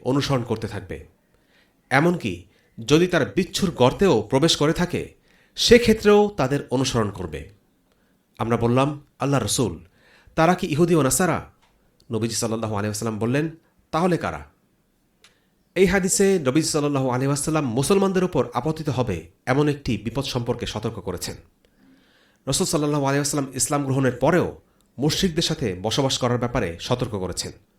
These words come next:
কারণ সে মুশরিকদের দ্বারা প্রভাবিত হতে পারে। তিনি বলেছেন,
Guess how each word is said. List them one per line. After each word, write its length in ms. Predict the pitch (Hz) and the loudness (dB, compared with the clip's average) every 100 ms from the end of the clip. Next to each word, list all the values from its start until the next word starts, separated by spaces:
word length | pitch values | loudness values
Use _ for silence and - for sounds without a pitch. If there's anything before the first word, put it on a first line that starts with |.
| _ _ _ | _ _ _
কারণ 220 | - 170 202 | 0 2 4
সে 140 | 202 | 4
মুশরিকদের 560 | 151 151 - 185 185 135 | 4 2 2 0 0 0
দ্বারা 360 | 123 101 78 - _ _ | 0 0 -4 -12 _ _
প্রভাবিত 400 | 165 165 165 170 | 0 2 2 0
হতে 220 | 120 113 | 0 -2
পারে। 240 | 107 85 - _ _ _ _ | -4 -6 -10 _ _ _ _
তিনি 120 | 110 | -4
বলেছেন, 420 | 107 113 117 160 | 0 0 0 0